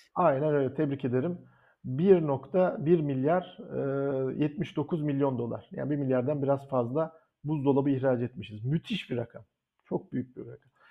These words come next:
Çamaşır makinesi var üçüncü sırada. Ee, dokuz yüz on sekiz milyon dolar. O da milyara yakın. Bulaşık makinesi var dördüncü sırada. O da dokuz yüz milyon dolara yakın.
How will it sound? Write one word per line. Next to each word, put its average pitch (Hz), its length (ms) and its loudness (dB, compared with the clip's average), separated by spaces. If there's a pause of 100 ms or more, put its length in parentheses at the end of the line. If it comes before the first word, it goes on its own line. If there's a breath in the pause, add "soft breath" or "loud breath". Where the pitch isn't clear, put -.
(200 soft breath)
Çamaşır 196 360 6
makinesi 156 440 2
var 131 100 4
üçüncü 117 360 -4
sırada. 117 560 -2 (580 soft breath)
Ee, 127 680 6 (220)
dokuz 160 280 4
yüz 156 160 0
on 165 160 6
sekiz 131 360 -2
milyon 120 380 2
dolar. 113 220 2
O 135 120 0
da 131 60 4
milyara 113 400 0
yakın. 156 400 -6 (300)
Bulaşık 185 380 8
makinesi 135 400 2
var 113 200 2
dördüncü 120 400 2
sırada. 113 400 -2
O 165 140 2
da 151 120 4
dokuz 131 280 2
yüz 110 120 -6
milyon 113 340 -2
dolara 107 260 -2
yakın. 156 400 -8